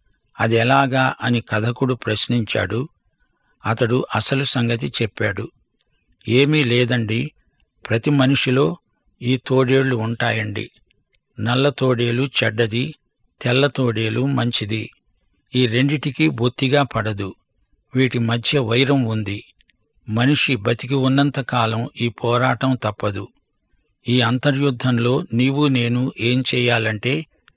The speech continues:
చెడ్డ తోడేలుకు మేత పెట్టకుండా మార్చాలి, మంచిదాన్ని బాగా మేపాలి. ఇది ఎడతెగక చేస్తూనే ఉండాలి.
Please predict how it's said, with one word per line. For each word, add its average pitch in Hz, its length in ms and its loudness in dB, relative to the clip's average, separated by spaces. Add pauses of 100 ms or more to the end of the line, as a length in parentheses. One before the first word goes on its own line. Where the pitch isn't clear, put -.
(380)
చెడ్డ 117 200 4
తోడేలుకు 131 720 2
మేత 127 380 -2
పెట్టకుండా 113 720 -4
మార్చాలి, 110 800 -2 (540)
మంచిదాన్ని 131 640 2
బాగా 117 420 0
మేపాలి. 104 680 -4 (760)
ఇది 127 160 2
ఎడతెగక 131 840 0
చేస్తూనే 131 460 0
ఉండాలి. 104 560 -2